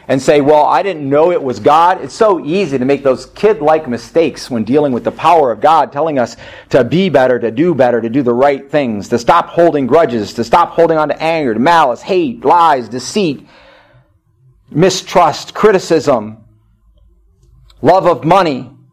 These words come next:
love of hobbies. And every time we're told we would be wise to die to self and instead follow him faithfully, we go, "Well, that might not really be God," or in this case, it doesn't seem like that really applies,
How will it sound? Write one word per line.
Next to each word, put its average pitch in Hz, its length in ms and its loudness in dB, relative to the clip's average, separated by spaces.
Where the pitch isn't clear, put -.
love 180 160 0
of 160 80 -4
hobbies. 156 760 -2
And 151 160 2
every 156 180 2
time 185 280 0
we're 180 340 -2
told 202 640 2
we 170 120 4
would 180 120 4
be 170 100 0
wise 190 440 2
to 160 100 -6
die 202 360 2
to 185 140 -16
self 208 400 2
and 151 100 -6
instead 151 440 0
follow 190 280 4
him 175 180 -2
faithfully, 160 640 0
we 147 100 2
go, 151 320 4
"Well, 240 240 4
that 240 160 2
might 277 180 2
not 196 160 0
really 220 200 0
be 175 160 -10
God," 208 400 2
or 208 220 -2
in 196 200 -4
this 302 200 -2
case, 233 420 0
it - 60 -6
doesn't 226 240 2
seem 247 160 0
like 208 140 2
that 202 120 2
really 196 200 2
applies, 240 600 0